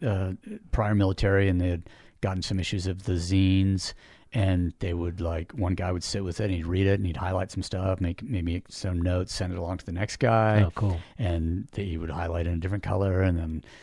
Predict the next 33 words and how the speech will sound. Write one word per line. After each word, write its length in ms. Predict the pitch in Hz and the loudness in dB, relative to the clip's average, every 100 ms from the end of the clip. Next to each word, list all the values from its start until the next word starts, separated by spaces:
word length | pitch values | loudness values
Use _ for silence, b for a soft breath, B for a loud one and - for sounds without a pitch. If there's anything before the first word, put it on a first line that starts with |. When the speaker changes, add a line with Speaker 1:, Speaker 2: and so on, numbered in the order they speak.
| b - | b -6
Speaker 1:
you 80 | |
know, 120 | 85 78 | -4 0
whatever, 320 | 82 107 98 | 4 6 6
and 160 | 87 | 4
send 220 | 80 87 82 | 0 -6 -6
it 40 | |
on 100 | 78 | -6
to 60 | 80 | -4
the 60 | |
next 220 | 90 98 | -4 -4
guy. 280 | - 90 85 | -2 0 0
And, 180 | 80 76 - _ _ _ _ _ _ _ _ - | -2 -6 -10 _ _ _ _ _ _ _ _ 0
and 160 | 101 90 | 2 2
I 100 | 87 | 2
kinda, 300 | 98 85 80 b b b | 0 -2 -4 b b b
uh, 280 | 110 87 87 - | -2 0 0 -4
got 140 | - 87 | -4 -2
to 60 | 90 | 0
meet 220 | 87 - | 0 2
Ian, 460 | 101 92 90 85 - | 4 6 4 2 0
uh, 200 | - 85 | -4 -2
Strimbeck 500 | 82 - 98 82 - - | -2 0 2 0 -4 -4
in, 180 | 123 101 - 117 - - | -2 0 -2 -6 -6 -2
in, 160 | 117 | 0
in 220 | 139 98 | 2 2
that, 200 | 87 87 - | 0 -2 0
in 160 | 98 | 0
that 160 | 85 - | 0 -4
context 560 | - 123 151 - - | -2 0 0 -4 -8
of 60 | 101 | -8
the 80 | 85 | -6
relationship. 680 | 85 139 - 87 - 80 - | 2 2 2 -2 -2 -4 -4
And, 160 | 85 | -4